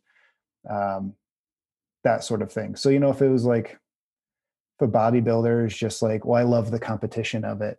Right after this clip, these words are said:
and, you know, they treat it as a sport, then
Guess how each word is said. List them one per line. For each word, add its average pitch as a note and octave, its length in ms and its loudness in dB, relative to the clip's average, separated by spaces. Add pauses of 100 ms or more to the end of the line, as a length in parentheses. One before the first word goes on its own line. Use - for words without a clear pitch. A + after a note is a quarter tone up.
(100)
and, G#2+ 600 -6 (340)
you A#2 100 0
know, G#2+ 160 0
they G#2+ 120 -4
treat A2 260 -2
it G#2+ 80 -2
as G#2+ 220 -2
a G2+ 60 -10
sport, B2+ 600 0 (1200)
then G#2+ 300 -4